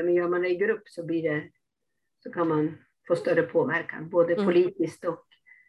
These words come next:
Speaker 1: i affärer.
Speaker 2: Just det.
Speaker 1: Mm.
Speaker 2: Ja.
Speaker 1: Så
Speaker 2: Och
Speaker 1: är
Speaker 2: det,
Speaker 1: det nog.
Speaker 2: mm. Det är intressant. Jag tycker det är intressant när man använder vissa begrepp i vissa sammanhang och inte i andra sammanhang.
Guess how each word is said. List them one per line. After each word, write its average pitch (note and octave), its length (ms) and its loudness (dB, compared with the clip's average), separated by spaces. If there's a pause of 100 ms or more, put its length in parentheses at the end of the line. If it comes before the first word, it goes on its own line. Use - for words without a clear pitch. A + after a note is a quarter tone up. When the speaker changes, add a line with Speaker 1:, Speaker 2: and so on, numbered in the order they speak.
(340)
Speaker 1:
i F3 60 6
affärer. D#3 560 -2 (380)
Speaker 2:
Just G3+ 240 -10
det. - 200 -10
Speaker 1:
Mm. E3+ 220 0 (1300)
Speaker 2:
Ja. G3+ 260 2 (500)
Speaker 1:
Så A#3 80 2
Speaker 2:
Och F#3+ 60 4
Speaker 1:
är E3+ 60 6
Speaker 2:
det, E3 60 6
Speaker 1:
det D#3+ 60 4
nog. - 400 -6
Speaker 2:
mm. G3 260 -2 (2000)
Det G#3+ 80 6
är G3+ 220 6
intressant. G3 640 -2
Jag G#3 100 4
tycker A3+ 160 4
det A3+ 40 8
är - 20 10
intressant A3 300 6
när G#3+ 60 6
man G#3+ 140 4
använder A3 380 2
vissa A3 320 -6
begrepp G3+ 280 -6
i G#3 40 -6
vissa G#3 280 -8
sammanhang E3+ 380 -4
och F3+ 80 -4
inte G3+ 360 -6
i - 20 -2
andra F3 220 -6
sammanhang. - 440 -10